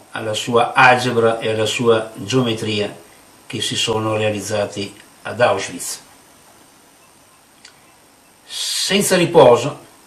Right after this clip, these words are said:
sono tutti agitati,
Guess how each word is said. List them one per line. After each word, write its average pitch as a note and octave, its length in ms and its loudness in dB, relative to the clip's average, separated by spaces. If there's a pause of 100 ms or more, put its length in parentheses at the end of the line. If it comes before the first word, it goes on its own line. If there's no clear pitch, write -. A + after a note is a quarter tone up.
(1040)
sono D#3+ 500 0
tutti F#3 340 -2
agitati, C3 760 2